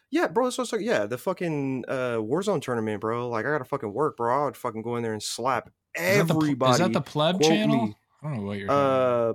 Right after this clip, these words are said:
Speaker 1: no, it's just like, it, it's like some shit you gotta do, the role react shit. You know what I mean? 'Cause, you know, they be revamping the
Speaker 2: Oh,
Speaker 1: Discord and
Speaker 2: yeah.
Speaker 1: shit. So, um, but yeah, nah, fucking, yeah, that's where that shit's at. They got fucking, like, all types of shit, gaming, fucking
Speaker 2: Okay.
Speaker 1: music, like, all types of shit.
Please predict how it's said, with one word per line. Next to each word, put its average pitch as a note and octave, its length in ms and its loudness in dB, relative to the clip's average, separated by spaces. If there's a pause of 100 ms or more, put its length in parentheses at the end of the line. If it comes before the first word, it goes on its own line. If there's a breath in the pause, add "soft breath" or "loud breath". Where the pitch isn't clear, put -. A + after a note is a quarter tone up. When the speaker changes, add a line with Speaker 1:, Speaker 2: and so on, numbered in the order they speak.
(100)
Speaker 1:
no, F3+ 140 2
it's E3+ 100 0
just E3+ 160 -8
like, E3+ 140 -4
it, D3+ 180 0
it's D3 220 0
like F#3+ 120 0
some D#3+ 140 -6
shit - 200 -8
you E3+ 60 -6
gotta D3+ 160 0
do, C#3 100 -2
the A#2+ 100 -4
role A#2 200 0
react A2 380 -2
shit. G#2 340 -6
You A2+ 60 -8
know A#2 40 -4
what A#2 40 -2
I A#2 40 -2
mean? A2+ 140 0
'Cause, B2 100 -10
you C3+ 80 -8
know, C3+ 60 -2
they B2+ 100 0
be A#2 100 -6
revamping A2+ 520 -2
the A2 80 -2
Speaker 2:
Oh, - 20 -8
Speaker 1:
Discord A2 400 -4
and F#2+ 100 -2
Speaker 2:
yeah. F#2+ 60 -10
Speaker 1:
shit. G#2+ 200 -8
So, A2 260 -4 (540 soft breath)
um, A#2 720 0
but B2+ 180 0
yeah, B2 220 -2 (180)
nah, G2 360 -4
fucking, G#2+ 920 -4 (120)
yeah, B2+ 200 -2
that's B2+ 140 -4
where C#3+ 80 -2
that B2+ 80 -4
shit's - 220 -6
at. C3+ 160 -2
They A#2 80 -2
got A#2+ 140 -4
fucking, A#2 200 -8
like, A2 140 -4
all A#2+ 100 -4
types A#2+ 260 -8
of A#2 60 -14
shit, A#2 260 -8
gaming, A2+ 600 -2
fucking - 260 -10
Speaker 2:
Okay. A2 160 -6
Speaker 1:
music, A2 200 -2
like, G2 100 -14
all G2+ 80 -12
types - 200 -14
of - 60 -16
shit. G2+ 220 -14